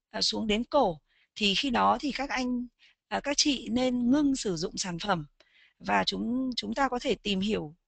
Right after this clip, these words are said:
thêm, à, một số, ờ, tị-, chúng ta phải biết rõ thêm cái vấn đề về da của chúng ta. Và một cái, nếu như mà trường hợp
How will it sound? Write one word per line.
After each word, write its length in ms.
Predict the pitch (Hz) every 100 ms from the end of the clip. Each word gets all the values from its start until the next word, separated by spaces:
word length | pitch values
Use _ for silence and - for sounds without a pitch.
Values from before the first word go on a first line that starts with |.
| _ -
thêm, 320 | 285 262 262 - _ _ _
à, 340 | - 196 190 190
một 140 | 196
số, 440 | - 196 190 220 -
ờ, 220 | - 190 - 220 -
tị-, 200 | 220 233
chúng 180 | - 220
ta 100 | 285
phải 120 | 226
biết 180 | 185 330
rõ 180 | 302 233
thêm 380 | 277 269 254 247
cái 280 | 208 196
vấn 140 | 196 196
đề 160 | 269
về 120 | 196 185
da 260 | 247 254
của 80 | 180
chúng 160 | 185 180
ta. 260 | 226 247 233 _ - - - - - 208
Và 280 | 233 226 220
một 240 | 220 -
cái, 420 | 220 214 220 311 - - -
nếu 280 | 226 233 262
như 280 | 359 359 330
mà 160 | 294
trường 200 | 208 214
hợp 200 | 208 196